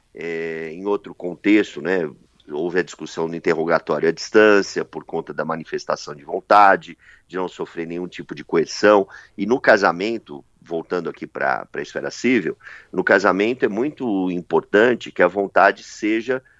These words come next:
livremente manifestada. E da mesma forma, um bem de um valor considerável, como é o bem imóvel, que é considerado como um bem de raiz, que é a base de todo o patrimônio,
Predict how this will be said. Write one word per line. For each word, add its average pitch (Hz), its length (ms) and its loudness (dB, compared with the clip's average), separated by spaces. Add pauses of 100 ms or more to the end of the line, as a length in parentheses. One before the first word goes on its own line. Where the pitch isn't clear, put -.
(200)
livremente 113 760 -4
manifestada. 98 880 2 (400)
E 82 160 -8
da 92 140 0
mesma 110 360 0
forma, 113 460 0
um 87 160 -10
bem 98 320 -6
de 80 340 -16 (240)
um 80 280 -10
valor 85 300 2
considerável, 85 760 0
como 80 220 -14
é 76 40 -10
o 76 80 -10
bem 76 440 -12 (240)
imóvel, 80 640 2
que - 80 -12
é 69 60 -8
considerado 78 500 -6
como 73 160 -12
um 71 80 -12
bem 73 180 -6
de 76 80 -12
raiz, 78 400 -2
que - 120 -10
é - 40 0
a - 40 -4
base - 360 2
de - 140 -20
todo 85 200 -10
o - 40 -16
patrimônio, 101 640 -10